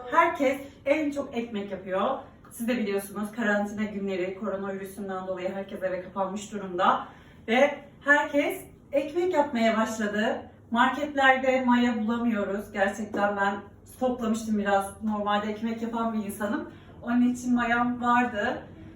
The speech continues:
Ee, ama şu an bulunmadığını biliyorum. Marketlerde maya kalmamış durumda.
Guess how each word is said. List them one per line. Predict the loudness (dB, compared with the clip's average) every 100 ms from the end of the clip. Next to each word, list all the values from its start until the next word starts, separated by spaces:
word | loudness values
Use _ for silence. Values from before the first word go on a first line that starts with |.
| -14 -8
Ee, | 0 4 4 4 2 0 -2
ama | -2 2 4 2 -2 -14 -14 -10 0
şu | 4
an | 4 2 0 -8 -4
bulunmadığını | 0 2 2 4 0 0 0 2 2 0 -4 -8
biliyorum. | -2 2 2 2 2
Marketlerde | 0 -2 -6 -6 -4 -4 -2
maya | 0 0 0 -2 -10 -14 -4
kalmamış | -2 -2 -4 -6 -6
durumda. | -8 -4 -2 -2